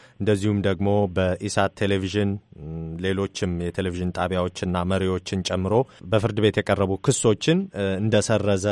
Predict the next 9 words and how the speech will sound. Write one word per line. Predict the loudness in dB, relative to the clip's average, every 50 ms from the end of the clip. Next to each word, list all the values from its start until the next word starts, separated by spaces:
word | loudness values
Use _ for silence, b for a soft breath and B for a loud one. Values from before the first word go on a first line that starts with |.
| 0 0
አስታውቋል። | -2 -4 -4 0 2 2 2 2 2 0 0 0 -2 B B B B B 2
ይህንንስ | 4 4 6 6 4 2 2 -2 0 0
በተመለከተ | -2 0 2 0 0 0 -2 -2 -4 -4 0 0
ያላሽ | 0 2 2 0 0 0 -2 -6 -8 -8 -8 -4 2
ፓርቲያችሁ | 2 2 2 2 -2 -2 0 0 -2
ያለው | -2 0 -2 -4 -4
ምላሽ | -4 -4 -4 -6 -8 -6 -8
ምንድን | -8 -8 -8 -10 -12
ነው? | -12 -16